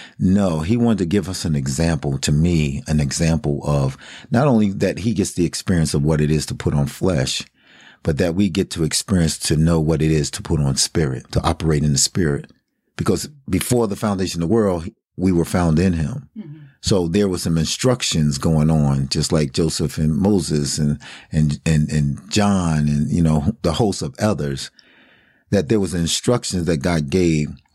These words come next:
Speaker 1: that eventually became flesh. What God spoke to Abraham in words became flesh when Joseph and Moses was born. And so we are an example of,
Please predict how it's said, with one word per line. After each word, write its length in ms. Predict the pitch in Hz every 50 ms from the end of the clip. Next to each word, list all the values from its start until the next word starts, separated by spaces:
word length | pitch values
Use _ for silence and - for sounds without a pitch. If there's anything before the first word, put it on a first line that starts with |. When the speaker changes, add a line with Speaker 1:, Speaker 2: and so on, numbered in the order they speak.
| -
Speaker 1:
that 160 | 104 95 82 80
eventually 600 | 78 78 78 98 113 123 117 - 98 92 87 82
became 400 | 73 - - - 98 82 78 73
flesh. 540 | - - - 95 - - - - - - - _ _ _ _ - - - _ _ _ _ _ _ _ _ _ _ _ _ _ _ _ - 196 - _ _ _ _ _ _ _ _ _
What 140 | - 92 76
God 240 | - 113 117 123 123
spoke 280 | - - 131 123 110
to 120 | - - - -
Abraham 640 | 104 120 117 - 90 80 85 85 80 78 78 76 -
in 220 | 87 85 80 80
words 640 | 80 92 104 101 90 80 73 69 67 67 - - - - _ _ _ _ _ _ _ _ _ _ _ _ _ _ _
became 400 | - 92 82 - - 101 87 82
flesh 640 | 78 - - - 113 95 76 69 - - - - - _ _ _ _ _ _ _
when 200 | - 80 85 80
Joseph 540 | 76 90 90 87 85 - - 85 76 - -
and 80 | 80 78
Moses 400 | 76 76 73 69 78 71 67 -
was 120 | 67 65
born. 280 | 67 76 76 69 - - - _ _ _ _ _ _ _ _ _ _ _ _ _ _ _ _ _ _ _ _ _
And 160 | - 92 87
so 200 | - - 135 113
we 640 | 98 92 90 92 110 123 117 113 107 104 98 92 - _ _ _ _ _ _ _ _ -
are 260 | 95 98 98 95 90 76 - -
an 140 | 98 95 87
example 840 | 87 80 85 78 98 107 107 110 107 - - 92 85 82 82 78 - -
of, 440 | 92 90 87 82 80 76 76 -